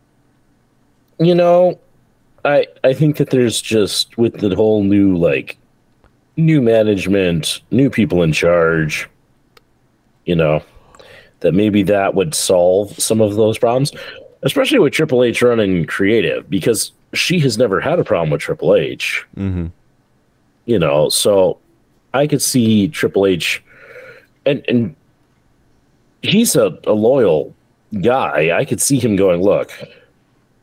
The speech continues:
Speaker 1: you could come back. We can make this work. It's not Vince in charge anymore."
Speaker 2: Mm-hmm.
Speaker 1: You know, but, you know, even then,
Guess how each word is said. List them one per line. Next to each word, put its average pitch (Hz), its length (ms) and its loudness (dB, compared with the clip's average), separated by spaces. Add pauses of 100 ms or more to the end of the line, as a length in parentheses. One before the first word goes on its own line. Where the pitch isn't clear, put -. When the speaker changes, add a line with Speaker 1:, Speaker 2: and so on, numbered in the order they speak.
(280)
Speaker 1:
you 127 120 -4
could 131 140 0
come 101 240 0
back. 87 720 -2 (1120)
We 143 200 2
can 104 160 0
make 107 200 0
this 76 220 -6
work. 78 760 -2 (1160)
It's - 180 -6
not 127 240 0
Vince 104 400 0
in 80 140 0
charge 73 400 0
anymore." 76 580 0 (200)
Speaker 2:
Mm-hmm. 92 340 -10 (840)
Speaker 1:
You - 60 -18
know, - 240 -14 (1400)
but, - 360 -2 (1600)
you 92 200 -2
know, 101 200 0 (1080)
even 107 240 0
then, 113 300 2